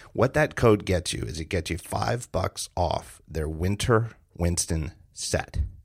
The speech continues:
The Winter Winston set comes with a chrome handle, three of their high-quality blades, and either their shaving gel or the foam. Uh, your choice. It's already wrapped,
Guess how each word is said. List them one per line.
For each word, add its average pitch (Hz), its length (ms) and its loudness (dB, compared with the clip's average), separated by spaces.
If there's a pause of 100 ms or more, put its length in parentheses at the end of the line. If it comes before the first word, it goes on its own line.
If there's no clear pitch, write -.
(160)
The - 80 -4
Winter 113 300 4
Winston 104 440 2
set - 240 -4
comes 90 380 0
with 85 320 0
a - 60 -6 (180)
chrome 120 480 4 (180)
handle, 101 480 2 (800)
three 127 520 2 (380)
of 87 120 -8
their 85 120 0
high-quality 90 560 4
blades, 113 600 2 (680)
and 90 540 0
either 98 520 0
their 82 440 -2
shaving 82 460 0
gel 95 580 0
or 82 160 -2
the 76 80 -4
foam. - 520 0 (760)
Uh, 85 300 2
your 82 160 0
choice. - 460 -2 (200)
It's 85 220 -4 (160)
already 107 800 6 (140)
wrapped, - 520 0